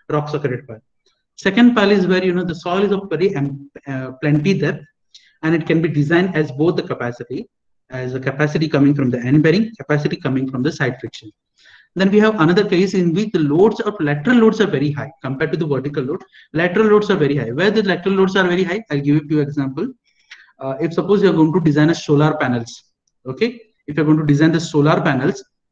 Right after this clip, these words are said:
for a wider area, let's say in Rajasthan, a lot of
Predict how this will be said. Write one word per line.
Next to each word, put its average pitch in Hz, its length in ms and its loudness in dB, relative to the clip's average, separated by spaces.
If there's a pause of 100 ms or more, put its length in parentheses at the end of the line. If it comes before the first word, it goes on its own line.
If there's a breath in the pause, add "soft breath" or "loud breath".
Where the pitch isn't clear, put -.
(160)
for 147 120 2
a 147 40 4
wider 143 400 4
area, 143 400 -2
let's 185 220 -2
say 196 80 2
in 175 100 0
Rajasthan, 160 480 -2
a - 20 0
lot 147 120 0
of 156 80 -4